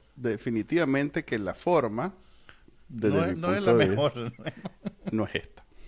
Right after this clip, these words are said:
Speaker 1: <laughs>
Speaker 2: Además, pas-, bueno, tenemos ese reporte de cien por ciento de noticias sobre una escuela en Estelí. No sabemos si esto es una política generalizada que va a ocurrir en todos los centros educativos.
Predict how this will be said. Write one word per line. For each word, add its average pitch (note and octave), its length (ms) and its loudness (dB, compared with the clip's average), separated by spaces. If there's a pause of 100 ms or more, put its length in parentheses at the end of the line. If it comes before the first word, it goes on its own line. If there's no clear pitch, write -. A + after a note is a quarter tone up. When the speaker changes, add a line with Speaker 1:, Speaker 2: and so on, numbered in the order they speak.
(180)
Speaker 1:
<laughs> - 300 -4
Speaker 2:
Además, F#3 340 4
pas-, D3 280 -4
bueno, C3+ 260 -2 (360)
tenemos D3+ 360 2
ese F#3+ 160 2
reporte E3 400 -2
de D#3 80 4
cien D#3 160 -4
por D3 160 -2
ciento C#3+ 240 -2
de C#3+ 60 2
noticias B2+ 400 -2
sobre A#2+ 280 2
una A2+ 180 2
escuela A2+ 500 2 (320)
en A2 140 4
Estelí. G#2 460 2
No B2 160 0
sabemos G#2 440 4
si G#2 140 0
esto G2+ 300 0
es G2+ 80 4
una A2 240 2
política G2+ 680 -2 (340)
generalizada C3 920 2
que A2+ 120 -4
va G#2 100 0
a A2 40 2
ocurrir A2+ 380 -4
en G#2+ 100 -2
todos G#2+ 260 0
los G2+ 140 -2
centros G2+ 340 -2
educativos. E2 640 -4